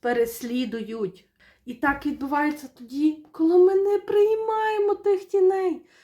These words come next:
Тому що це не родова система, щоби стояти спиною до них, щоби, м, задній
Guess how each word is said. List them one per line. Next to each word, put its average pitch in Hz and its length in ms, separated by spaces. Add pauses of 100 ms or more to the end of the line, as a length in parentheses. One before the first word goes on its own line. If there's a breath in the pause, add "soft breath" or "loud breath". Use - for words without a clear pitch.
(180 soft breath)
Тому 339 200
що 349 200
це 370 260
не 370 220
родова 359 520
система, 320 680
щоби 254 320
стояти 285 760 (380 loud breath)
спиною 285 800
до 254 160
них, 285 680 (380)
щоби, 294 600 (240)
м, 214 380
задній 254 1120